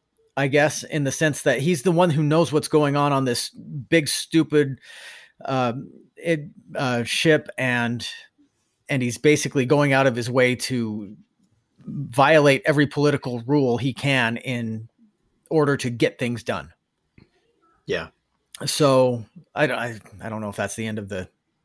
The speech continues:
Speaker 1: question that you ask now that I think about it, but
Speaker 2: <laughs>
Speaker 1: whatever.
Speaker 2: Stephanie, what did you think about the, the,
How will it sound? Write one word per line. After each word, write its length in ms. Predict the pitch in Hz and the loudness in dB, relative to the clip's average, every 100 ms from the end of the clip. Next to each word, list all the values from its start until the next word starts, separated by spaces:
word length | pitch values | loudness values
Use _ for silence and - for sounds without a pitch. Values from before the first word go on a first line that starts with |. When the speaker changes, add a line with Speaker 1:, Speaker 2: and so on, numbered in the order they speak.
| _ _ | _ _
Speaker 1:
question 340 | - 135 - 113 | 0 0 2 -2
that 60 | |
you 120 | 107 110 | 0 0
ask 220 | 95 - | 0 0
now 140 | 107 | -2
that 100 | 107 | 2
I 100 | 101 | 2
think 180 | - 277 | 4 2
about 180 | - - | 2 0
it, 120 | - | 0
but 120 | 302 | 0
Speaker 2:
<laughs> 20 | |
Speaker 1:
whatever. 380 | 139 143 101 95 - | 4 4 4 0 -4
Speaker 2:
Stephanie, 880 | - - - - - - 190 202 240 | -10 -8 -8 -12 -14 2 2 4 4
what 100 | 196 | 4
did 120 | 175 | 4
you 80 | 170 | 0
think 180 | 135 | 0
about 240 | 110 110 110 | 2 2 4
the, 200 | 113 104 | 2 0
the, 340 | 120 113 107 | 0 2 2